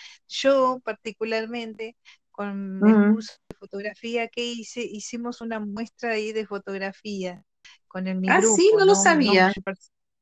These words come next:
Speaker 1: sí, sí, con el grupo de fotografía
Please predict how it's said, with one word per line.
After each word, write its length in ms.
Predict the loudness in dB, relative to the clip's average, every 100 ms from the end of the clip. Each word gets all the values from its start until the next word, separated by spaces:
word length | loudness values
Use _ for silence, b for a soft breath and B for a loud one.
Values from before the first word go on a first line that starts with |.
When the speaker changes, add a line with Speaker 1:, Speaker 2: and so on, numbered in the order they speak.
| _ _
Speaker 1:
sí, 360 | -2 0 0
sí, 480 | -2 -4 -2 -4 -10 -18
con 140 | -8 -6
el 320 | -6 _ -8
grupo 240 | -6 -4
de 140 | -4 -4
fotografía 840 | -8 -10 -8 -8 -10 -10 -8 -8